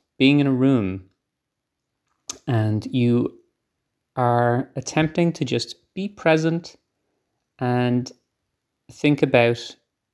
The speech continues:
what is currently happening around you. Or maybe not even just think about it, maybe just experience it.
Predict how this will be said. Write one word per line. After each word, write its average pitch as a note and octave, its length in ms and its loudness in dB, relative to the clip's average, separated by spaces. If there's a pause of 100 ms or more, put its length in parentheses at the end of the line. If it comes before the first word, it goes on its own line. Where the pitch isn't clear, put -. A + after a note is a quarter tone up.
(160)
what B2 300 0
is B2 100 -10
currently C3+ 480 0
happening A#2 560 -6 (120)
around A2+ 420 -6
you. A2+ 160 -6 (600)
Or F#3+ 80 2
maybe G#3+ 220 2
not F#3+ 200 2
even F3 240 2
just - 240 -6
think D3+ 180 -4
about A2+ 240 -2
it, A#2+ 100 -6
maybe C3+ 180 0
just C#3 200 -8
experience B2 460 -4
it. - 220 -12